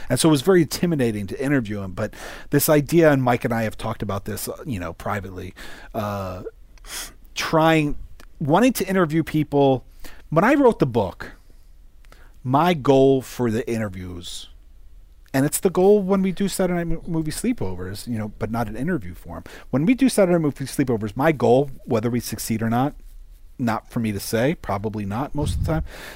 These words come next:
is, like, I, my goal when we do, uh, this is that this is the quintessential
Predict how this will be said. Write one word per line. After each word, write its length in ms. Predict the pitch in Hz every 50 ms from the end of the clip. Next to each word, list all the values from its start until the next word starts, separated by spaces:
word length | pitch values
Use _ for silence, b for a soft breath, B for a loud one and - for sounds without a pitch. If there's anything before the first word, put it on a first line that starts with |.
| B B
is, 240 | - 135 - - -
like, 280 | 143 135 127 - - B B B B B - -
I, 180 | 123 143 160 170 160 151 - 170 147 - - -
my 340 | - 156 135 135 147 185 208
goal 260 | 180 160 165 165 156
when 140 | 147 131 131
we 120 | 135 147
do, 340 | 139 117 139 143 139 139 151 - - -
uh, 60 | 120 - - - - - -
this 320 | 127 135 143 147 - -
is 160 | 120 131 110 107
that 180 | 123 110 95
this 180 | - 131 - -
is 100 | 139 -
the 120 | - - - - -
quintessential 960 | - - - 139 143 - 151 135 - - 110 107 - - 113 104 98 92 -